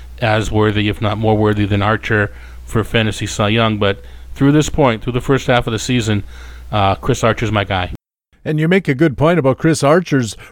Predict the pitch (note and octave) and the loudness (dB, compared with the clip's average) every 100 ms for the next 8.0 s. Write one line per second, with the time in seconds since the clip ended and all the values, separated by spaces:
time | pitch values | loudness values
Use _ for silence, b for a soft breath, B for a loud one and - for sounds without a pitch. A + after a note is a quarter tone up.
0 | - B2 E3+ D3+ C#3+ A2+ B2+ D#3+ D3 A#2+ | 0 2 4 2 0 0 2 4 4 2
1 | A2+ D3 D3+ C#3+ C3 A2 - D3 C3 B2+ | 0 -2 0 0 0 -2 -2 0 2 4
2 | D3 B2+ B2 A2 B2+ B2 B2 A#2+ A2 C#3+ | 4 0 -2 0 2 4 4 2 2 -2
3 | C3 B2+ A#2+ A2 B2+ C3 B B B - | 0 0 0 2 2 2 B B B -2
4 | C#3+ C3 C3 A2 D#3+ - C#3+ B2+ C#3+ C#3 | 2 4 2 2 2 2 -2 -4 0 2
5 | C3 C3 A#2 A2+ C#3+ E3 B2+ A#2 A#2+ B2 | 4 4 2 4 4 4 2 2 4 4
6 | G#2 C3 C3 A2+ A#2+ B2 B2 G#2 - C3+ | 2 2 2 2 2 2 2 -2 0 2
7 | B2+ - A#2 - C3 B2 G2+ - B2+ A#2 | 2 0 -2 0 2 2 -2 -2 0 0